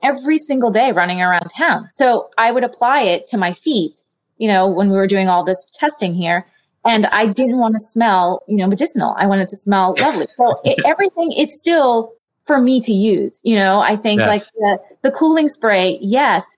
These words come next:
Speaker 1: it is for post-workout recovery, you know, to help your body heal a little bit faster. But also I had, you know, my mother and her friends who were, you know, getting hot flashes. And so I wanted it to be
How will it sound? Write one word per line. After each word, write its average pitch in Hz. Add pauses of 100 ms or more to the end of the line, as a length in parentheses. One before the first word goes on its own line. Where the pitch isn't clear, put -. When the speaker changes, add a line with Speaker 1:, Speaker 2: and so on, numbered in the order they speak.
Speaker 1:
it 226
is 226
for 208
post-workout 208
recovery, 214 (100)
you 220
know, 175
to 208
help 196
your 208
body 175 (160)
heal 208
a 196
little 190
bit -
faster. 285 (360)
But 262
also 269
I 233
had, 247
you 247
know, 208
my 220
mother 226
and 202
her 220
friends 226
who 214
were, 196
you 208
know, 170
getting 208
hot 208
flashes. - (120)
And 202
so 226
I 214
wanted 220
it 220
to 220
be 208